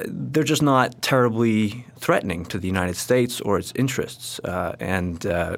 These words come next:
we do well to kind of take it easy on the other aspects of Iran's activities.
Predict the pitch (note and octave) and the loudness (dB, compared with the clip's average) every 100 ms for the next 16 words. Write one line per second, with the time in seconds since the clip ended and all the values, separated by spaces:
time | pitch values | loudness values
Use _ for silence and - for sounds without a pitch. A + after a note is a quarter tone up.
0 | - A2 F#2+ G#2+ G2+ G#2+ A#2 G#2+ - - | -6 -4 -2 0 2 4 4 2 -2 -4
1 | F#2 F2 F2 - - - - - _ _ | -2 -2 -6 -12 -20 -20 -20 -20 _ _
2 | - G#2+ G#2 G2 A2 G#2+ F2 F2 E2+ F#2 | -4 -2 0 0 0 0 -2 -2 -2 -2
3 | F2+ F2 F2+ - - - E2+ - - - | -2 -6 -8 -10 -8 -8 -10 -12 -20 -10
4 | F2+ F#2+ F2+ F2+ - - - - - | -6 -4 -4 -6 -12 -10 -12 -10 -14